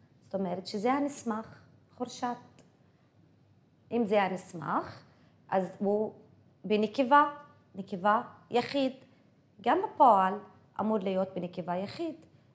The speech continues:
אז חורשת אלונים צמחה. חורשת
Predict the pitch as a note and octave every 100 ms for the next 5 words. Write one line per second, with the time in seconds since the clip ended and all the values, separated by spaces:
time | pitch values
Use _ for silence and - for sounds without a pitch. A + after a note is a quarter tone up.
0 | _ G3+ G3+ B3 - - _ - G3+ G3
1 | - C4+ F4+ - - E4+ F#4 D#4+ B3+ B3
2 | C4 - - - - _ - E4 D#4 -
3 | G3 G3+ - - - _ _ _ _ _
4 | _ _ _ _ _ _ _ _ _ _
5 | _ _ _ _ _ _ _ A#3+ G#3+ C#4